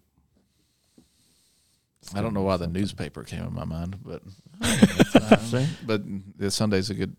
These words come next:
Speaker 1: big day for the Democrat Gazette.
Speaker 2: Yeah.
Speaker 1: Uh, I'm gonna s-
Speaker 2: It's gonna be off the wall.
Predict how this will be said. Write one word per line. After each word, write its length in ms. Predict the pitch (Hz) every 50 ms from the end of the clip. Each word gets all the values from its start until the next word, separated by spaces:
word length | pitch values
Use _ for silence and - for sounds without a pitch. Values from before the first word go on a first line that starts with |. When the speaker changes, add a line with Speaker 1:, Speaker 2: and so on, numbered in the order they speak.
| -
Speaker 1:
big 160 | - 101 95
day 140 | 101 - 92 98
for 120 | - 107
the 60 | 101
Democrat 360 | 98 98 101 101 - 92 -
Gazette. 340 | - 98 95 101 98 90 - - - -
Speaker 2:
Yeah. 60 | 104
Speaker 1:
Uh, 920 | 113 117 117 113 113 113 110 104 98 110 107 107 107 104 104 104 104 101 101 - - _
I'm 220 | 104 107 113 117 110
gonna 140 | 107 101
s- 320 | 98 95 - - - - - - - _ _ _
Speaker 2:
It's 140 | - 110 -
gonna 160 | - 139 120
be 160 | 95 82 78 76
off 180 | 73 69 -
the 100 | - -
wall. 520 | 67 69 76 78 64 60 64 90 - -